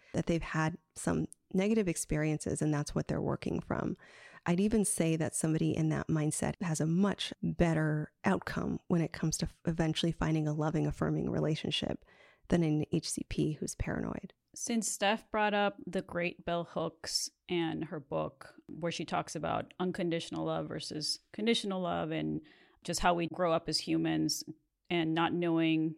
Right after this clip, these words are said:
Speaker 2: maybe what love is or perhaps just how to deal with emotions, 'cause I don't know if most kids are helped by their parents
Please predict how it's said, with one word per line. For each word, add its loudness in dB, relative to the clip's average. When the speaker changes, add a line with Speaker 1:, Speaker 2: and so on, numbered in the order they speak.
Speaker 2:
maybe 0
what -2
love -2
is 0
or -6
perhaps -4
just -6
how 0
to -2
deal -2
with -4
emotions, -4
'cause -6
I 2
don't 0
know 0
if -4
most -2
kids -6
are 2
helped 0
by 0
their 0
parents -4